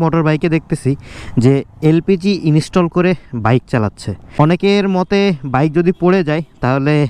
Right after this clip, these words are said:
গ্যাস সিলিন্ডার ফেটে যাইতে পারে এবং একটা দুর্ঘটনার সম্ভাবনা হইতে পারে। এখন কথা হইলো, এই এলপিজি যদি করা হয় তাহলে কতটুকু নিরাপদ এবং এই এলপিজি করার ফলে আপনি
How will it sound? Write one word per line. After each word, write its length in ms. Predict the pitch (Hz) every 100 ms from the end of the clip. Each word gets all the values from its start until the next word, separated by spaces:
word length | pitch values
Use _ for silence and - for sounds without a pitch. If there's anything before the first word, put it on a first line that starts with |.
| -
গ্যাস 160 | 131 139
সিলিন্ডার 340 | - 160 165 151
ফেটে 160 | 165 202
যাইতে 240 | 208 185 165
পারে 180 | 156 170 180
এবং 380 | 135 139 143 139 - - - -
একটা 420 | - 135 147 139 135
দুর্ঘটনার 480 | 160 160 170 180 175
সম্ভাবনা 680 | - 160 160 156 156 165 151 -
হইতে 240 | 135 143 135
পারে। 280 | 117 101 85 - - - -
এখন 220 | 165 220
কথা 240 | 202 202 220
হইলো, 260 | 208 175 165 - -
এই 560 | 202 220 226 233 202 -
এলপিজি 520 | 170 202 - 226 226
যদি 240 | 214 208 220
করা 280 | 196 185
হয় 220 | 151 135 98 - -
তাহলে 340 | 156 170 185 -
কতটুকু 380 | 175 196 214 220
নিরাপদ 380 | 175 135 127 - - -
এবং 360 | 170 202 156 160 - - - - -
এই 300 | - 175 196
এলপিজি 400 | 196 196 240 208
করার 300 | 226 185 190
ফলে 320 | 185 202 143 107 -
আপনি 420 | 135 175 185